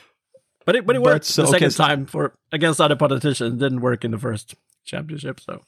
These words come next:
Speaker 1: <laughs>
Speaker 2: That's, I mean, I, I guess it all hinges on your opponents not knowing that that's the only strategy you know.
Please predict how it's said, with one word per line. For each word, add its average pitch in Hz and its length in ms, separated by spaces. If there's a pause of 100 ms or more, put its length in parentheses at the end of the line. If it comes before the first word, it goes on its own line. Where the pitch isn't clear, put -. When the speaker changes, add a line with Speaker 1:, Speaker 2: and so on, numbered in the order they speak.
(340)
Speaker 1:
<laughs> - 360
Speaker 2:
That's, 143 420
I 147 80
mean, 156 200
I, 160 200
I 165 100
guess 180 300
it 143 180
all 147 260
hinges 131 480
on 113 260
your 120 160
opponents 120 540
not 113 260
knowing 117 680
that 107 120
that's 107 200
the 113 80
only 110 180
strategy 101 420
you 98 140
know. 98 120